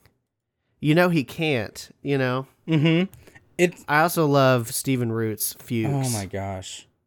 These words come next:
Speaker 2: His little slice of heaven is so
Speaker 1: Every time, and then he sees something that always makes him go out of it. <laughs>
Speaker 2: Yeah. <laughs> Oh, man.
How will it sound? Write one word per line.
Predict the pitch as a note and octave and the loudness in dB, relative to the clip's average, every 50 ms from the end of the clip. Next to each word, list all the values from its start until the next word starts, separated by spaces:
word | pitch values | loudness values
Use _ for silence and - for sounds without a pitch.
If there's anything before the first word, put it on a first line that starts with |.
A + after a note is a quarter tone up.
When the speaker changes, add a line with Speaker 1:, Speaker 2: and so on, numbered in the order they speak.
| _ _ _ _ | _ _ _ _
Speaker 2:
His | - D3 C#3 | -2 0 2
little | D3+ D#3+ D#3+ D3+ | 4 4 4 4
slice | - - D3+ D3 C#3+ C#3 - | 2 4 4 4 4 4 2
of | C#3+ - | -2 -2
heaven | - B2+ A#2+ A#2 B2 B2+ C3+ D3 D#3+ - _ _ _ _ _ _ _ _ _ _ _ _ _ _ _ | 0 0 0 2 0 -2 -2 -4 -8 -12 _ _ _ _ _ _ _ _ _ _ _ _ _ _ _
is | - C#3 C3 - | -2 0 0 2
so | - - - C3+ B2+ B2+ B2+ | 2 2 4 6 6 6 6
Speaker 1:
Every | D3 D#3 E3+ D#3+ | 4 4 2 2
time, | - E3 D#3+ D3+ D3+ D3+ D3+ D3+ - - _ _ _ _ _ _ _ | 2 4 4 6 6 6 4 2 -2 -8 _ _ _ _ _ _ _
and | D3 D3+ D3+ D3+ D3+ | -6 -4 -4 -2 -2
then | D#3 D#3 D#3 D#3 F3 - - _ _ _ _ _ _ _ _ - | -2 -2 -2 -4 -6 -10 -18 _ _ _ _ _ _ _ _ -10
he | C#3+ - F#3 F#3 | -2 0 0 0
sees | F3+ - - - F3 F3 G3 A3 G3+ | 2 0 0 0 0 2 2 0 0
something | - - F3+ F3 F#3 F#3 - E3+ D#3+ D#3+ D#3+ C4+ - _ _ _ _ _ _ _ _ _ _ | 0 0 -2 -2 -4 -4 -2 0 0 0 -2 -6 -10 _ _ _ _ _ _ _ _ _ _
that | - D3+ E3 - | -4 -4 -4 -2
always | E3 F3+ F#3 F#3 F3 E3 | 2 2 2 2 2 4
makes | E3+ E3 E3 E3 - - | 4 4 4 4 4 2
him | E3+ E3 | 2 4
go | D3+ D#3+ D#3+ D3+ | 6 6 6 8
out | D3 D3+ D#3 D#3 | 8 8 8 8
of | D#3+ D#3+ D#3+ | 6 4 4
it. | E3+ F3 F#3 - F#3+ | 4 4 2 2 2
<laughs> | - | 6
Speaker 2:
Yeah. | A3+ G#3 G#3+ G#3+ A3 G#3+ - - - - - F#4+ - - C5 A#4 - - A#4+ A#4 - - A#4 A#4 - - G#4 G4+ G#4 - | 8 10 10 10 10 8 6 2 0 0 0 -2 4 8 6 6 8 6 2 2 4 2 2 2 4 2 2 2 2 0
<laughs> | G4 E4+ D#4+ D#4+ D#4+ E4 F4 - - - - - - - - - - - - - _ _ _ _ _ _ - | 2 4 6 8 8 8 6 4 -4 -16 -16 -16 -16 -16 -16 -18 -20 -20 -20 -20 _ _ _ _ _ _ 2
Oh, | F3+ F3+ F3 E3+ E3 D#3 | 4 6 6 6 6 6
man. | C#3+ C#3 C#3 C#3 C3+ C3 A#2+ G#2 A2+ | 4 4 4 2 2 0 0 -4 -6